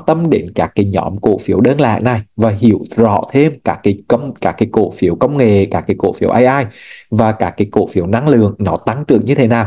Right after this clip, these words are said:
và cổ phiếu nào là cái cổ phiếu có tiềm năng lớn nhất và có khả năng tăng trưởng cao nhất thì các bạn nhớ tham dự vào cái chương trình hội viên Kim Cương của mình.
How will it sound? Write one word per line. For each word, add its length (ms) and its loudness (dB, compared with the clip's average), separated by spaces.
và 100 0
cổ 220 0
phiếu 260 -4
nào 180 2
là 140 2
cái 120 0
cổ 160 0
phiếu 360 -2
có 280 -2
tiềm 280 2
năng 220 -2
lớn 240 0
nhất 160 2
và 200 0
có 500 -2
khả 280 -2
năng 200 -2
tăng 240 -4
trưởng 180 2
cao 180 0
nhất 160 2
thì 100 0
các 200 -4
bạn 220 0
nhớ 180 -2
tham 240 -2
dự 120 4
vào 120 0
cái 140 -2
chương 120 2
trình 140 0
hội 160 2
viên 180 0
Kim 160 0
Cương 160 2
của 100 2
mình. 160 2